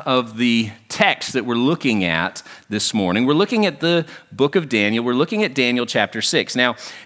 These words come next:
Daniel chapter six is one of those that everybody thinks they know,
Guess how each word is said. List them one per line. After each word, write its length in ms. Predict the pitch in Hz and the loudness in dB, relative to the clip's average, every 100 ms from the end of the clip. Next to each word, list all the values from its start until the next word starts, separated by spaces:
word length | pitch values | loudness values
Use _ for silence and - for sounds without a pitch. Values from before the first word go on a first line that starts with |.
| - | -2
Daniel 320 | 175 262 285 | 0 2 2
chapter 380 | - 202 - 139 | 2 0 0 -4
six 500 | - 190 117 113 - | 0 2 2 0 -4
is 220 | 143 120 | -2 0
one 220 | 127 180 | 0 2
of 120 | 185 | 2
those 460 | 123 113 113 120 - - - | 2 2 2 0 -2 -8 -2
that 160 | 123 - | -2 0
everybody 580 | 147 160 175 147 135 131 | -2 2 2 2 2 0
thinks 300 | 127 104 - | -2 -4 -2
they 160 | 98 | 0
know, 320 | 117 160 117 | 2 2 0